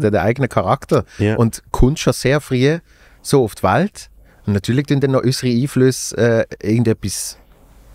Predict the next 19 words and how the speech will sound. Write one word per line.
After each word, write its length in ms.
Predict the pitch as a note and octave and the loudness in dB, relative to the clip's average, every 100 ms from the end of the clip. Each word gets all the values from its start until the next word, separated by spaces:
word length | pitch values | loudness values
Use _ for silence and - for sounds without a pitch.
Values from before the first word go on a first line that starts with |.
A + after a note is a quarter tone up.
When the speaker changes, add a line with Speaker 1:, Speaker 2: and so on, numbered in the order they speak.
| - - | -6 0
Speaker 1:
bewirken 540 | G#2 G#2+ C3+ - B2+ | 0 2 0 0 -2
und 120 | F#2+ | -2
verändern. 580 | - D#2+ C3+ F3 G2+ D#3 - - - - - - | -4 -2 -2 0 0 -2 -4 -16 -20 -20 -12 -6
Aber 420 | F#2+ F2 E2 - _ _ | -4 -4 -4 -8 _ _
es 140 | - - | -10 -6
gibt 200 | F#2 F3+ | -4 -2
nicht, 380 | G3+ - - - | -2 -4 -12 -6
eben, 160 | G2+ G#2 | -4 -2
es 180 | F#2+ | -4
gibt 120 | - F#2+ | -2 -2
nicht 120 | G#2+ | 0
Regel 320 | A2 A2 A#2 | 0 2 2
eins, 560 | E2 G2 A2 - - G2 | 2 2 0 -2 -4 -2
wo 80 | |
dann 140 | G2+ G#2 | 0 2
anwendbar 640 | F#2 G#2 G#2 - G2+ G2+ | 2 2 -2 0 0 0
ist 140 | G#2 | -2
auf 80 | B2+ | -2
alles. 380 | F#2+ D2+ D#2 | -2 -4 -8